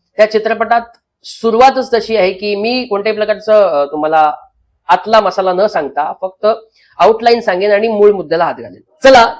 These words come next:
तर मूळ मुद्द्याला हात घालूया, म्हणजे चित्रपट कसा होता, काय होता, काय पटलं, काय नाही पटलं आणि तुम्ही हा चित्रपट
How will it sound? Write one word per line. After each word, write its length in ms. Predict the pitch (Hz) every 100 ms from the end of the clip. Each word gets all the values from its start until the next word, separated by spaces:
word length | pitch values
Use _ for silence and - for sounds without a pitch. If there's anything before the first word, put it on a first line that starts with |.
| -
तर 200 | 254 254 196
मूळ 200 | 190 277
मुद्द्याला 360 | 233 208 214 202
हात 160 | 185
घालूया, 360 | 151 151 151 160
म्हणजे 280 | 170 185 208
चित्रपट 380 | 185 208 208
कसा 280 | 196 185 208
होता, 300 | 180 170 151
काय 260 | 151 175 185
होता, 300 | 165 - 147
काय 200 | 160 208
पटलं, 320 | 185 - 170
काय 200 | 180 175
नाही 200 | 160 247
पटलं 320 | 247 - 147
आणि 140 | 160 202
तुम्ही 320 | 196 196 214
हा 180 | 208 180
चित्रपट 480 | 160 160 147 151